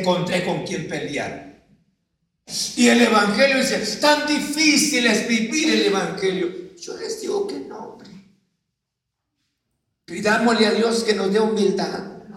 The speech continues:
Aceptar la voluntad del Señor. Las tentaciones, el diablo sigue, sigue trabajando y seguirá trabajando. Pero con Dios somos mucho,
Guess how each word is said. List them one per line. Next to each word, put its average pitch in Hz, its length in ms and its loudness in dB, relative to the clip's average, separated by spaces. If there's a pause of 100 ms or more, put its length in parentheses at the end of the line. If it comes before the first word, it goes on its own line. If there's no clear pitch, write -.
(1000)
Aceptar 226 800 4
la 233 160 6
voluntad 220 500 2
del 196 120 0
Señor. 202 440 -2 (280)
Las 214 260 0
tentaciones, 220 880 0
el 190 160 -2
diablo 220 320 2
sigue, - 420 -4
sigue 233 500 -2
trabajando 220 640 2
y 214 40 -2
seguirá 214 440 -2
trabajando. - 1200 -6 (720)
Pero 147 220 0
con 143 200 4
Dios 170 240 2 (280)
somos 143 480 -2
mucho, 123 400 -6